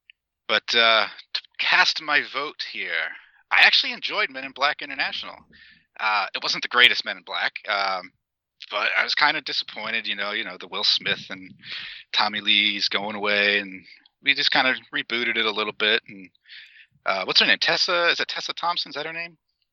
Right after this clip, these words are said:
Yeah, Tessa Thompson. She's actually, I, I enjoy her as an actress, and of course Chris Hemsworth. I think they pulled it off. It was fun. Not something I'd watch over and over and over again. But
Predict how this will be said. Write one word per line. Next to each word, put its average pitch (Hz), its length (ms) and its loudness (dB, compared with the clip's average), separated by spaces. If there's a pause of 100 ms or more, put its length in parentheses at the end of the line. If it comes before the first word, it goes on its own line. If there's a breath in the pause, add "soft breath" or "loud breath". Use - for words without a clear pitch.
(460)
Yeah, 143 140 8
Tessa - 280 2
Thompson. 127 380 0
She's - 180 -2
actually, 233 380 2
I, 214 120 0
I - 40 2
enjoy 139 260 -2
her 190 60 2
as 139 100 -6
an 113 80 -6
actress, - 580 -2
and 101 120 -12
of - 80 -20
course 113 220 -4
Chris - 200 -4
Hemsworth. 101 400 0 (420 loud breath)
I - 80 -2
think - 180 0
they 240 100 2
pulled 180 240 -6
it 175 80 0
off. - 220 0
It 95 60 -12
was 90 140 0
fun. 139 380 -4 (500 loud breath)
Not 175 140 4
something 160 280 -2
I'd 131 140 -6
watch 120 260 -2
over 123 240 -10
and 117 80 -10
over 117 160 -10
and 107 80 -14
over 143 220 -6
again. 185 260 -4 (1200 soft breath)
But 101 300 0